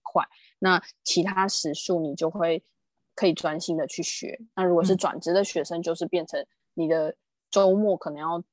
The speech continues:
Speaker 1: 你可能要有，有几个周末要乖乖在家多念书，就是这样子，
Speaker 2: 哦。
Speaker 1: 前面啦。
Speaker 2: 对啊，
Speaker 1: 后面还是可以去工作的。
Speaker 2: 没办法。对啊，
Speaker 1: 对，对，
Speaker 2: 前面辛苦一点。
Speaker 1: 对，因为毕竟你没学过。
Speaker 2: 对。
Speaker 1: 因为我们，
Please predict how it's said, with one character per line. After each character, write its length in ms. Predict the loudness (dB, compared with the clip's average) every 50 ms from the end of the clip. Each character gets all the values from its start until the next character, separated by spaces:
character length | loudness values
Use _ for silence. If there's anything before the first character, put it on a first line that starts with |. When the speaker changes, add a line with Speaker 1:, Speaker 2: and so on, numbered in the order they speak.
| _ _ _ _
Speaker 1:
你 140 | 2 2 4
可 140 | 4 4 2
能 100 | 2 0
要 160 | 0 0 0
有， 220 | 0 0 -2 -2 -4 _ _ _ _
有 160 | -2 -2 0
几 140 | 0 0 -2
个 80 | -2 -2
周 160 | -4 -4 -4
末 180 | -4 -4 -4
要 100 | -6 -6
乖 140 | -6 -6 -8
乖 180 | -6 -4 -6 -4
在 140 | -4 -6 -6
家 180 | -6 -8 -8
多 160 | -8 -8 -8
念 200 | -8 -6 -8 -8 -10
书， 240 | -12 -14 -14 -14 -14 -14 -18 _ _
就 80 | -16 -16
是 160 | -16 -16 -10
这 80 | -8 -8
样 120 | -8 -8 -4
子， 120 | -4 -4 -4 -4 -6 -8 -6
Speaker 2:
哦。 100 | -6 -2
Speaker 1:
前 160 | -2 0 0
面 200 | 2 0 0 0
啦。 140 | -2 -8 -12 -16 _ _ _ -16 -8 -6
Speaker 2:
对 160 | -4 -2 -2 -4
啊， 160 | -4 -6 0
Speaker 1:
后 100 | 4 6
面 180 | 6 6 6 4
还 140 | 2 0 0
是 100 | -2 -2
可 120 | -2 -2 -4
以 60 | -4
去 100 | -4 -6
工 220 | -6 -6 -8 -10
作 160 | -10 -12 -4 -2
的。 80 | 0
Speaker 2:
没 60 | 2
办 180 | 2 2 2 2
法。 60 | 4
对 80 | 4 6
啊， 20 |
Speaker 1:
对， 0 |
对， 220 | 6 6 6 6 6
Speaker 2:
前 0 |
面 120 | 4 4
辛 200 | 4 4 2 2
苦 120 | 2 2
一 140 | 2 2 2
点。 20 | 0
Speaker 1:
对， 80 | 0 -2
因 0 |
为 0 |
毕 0 |
竟 0 |
你 40 |
没 20 | -4
学 140 | -4 -6 -8
过。 240 | -10 -8 -10 -10
Speaker 2:
对。 520 | -6 -4 -4 -4 -4 -4 -6 -10 -12 -16 -20 _ _
Speaker 1:
因 60 | 0
为 80 | 0 0
我 40 | 0
们， 160 | -2 -4 -6